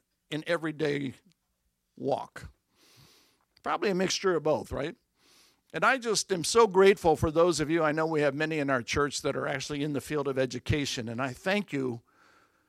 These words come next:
because it's often a thankless job, and I just want to recognize you. I've had some great teachers in my life that motivated me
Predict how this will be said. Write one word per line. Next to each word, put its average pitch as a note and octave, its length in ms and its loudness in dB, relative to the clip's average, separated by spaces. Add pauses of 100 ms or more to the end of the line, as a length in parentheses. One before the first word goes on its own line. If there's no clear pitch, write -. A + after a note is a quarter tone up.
because D3 260 -2
it's C#3 180 -4
often E3+ 340 2
a C3 80 -2
thankless C#3 520 -4
job, C3+ 380 -2
and B2+ 80 -6
I D3+ 80 -2
just A3+ 220 -8
want E3 100 -2
to C3+ 60 -2
recognize B2 680 -4
you. A#2 120 -8
I've - 160 -6
had E3+ 180 -2
some C#3+ 180 -4
great D#3 280 0
teachers A2 460 -6
in A2 60 -8
my A2 140 -6
life A2+ 280 -8
that A2 120 -10
motivated C#3+ 640 0
me C#3+ 440 -4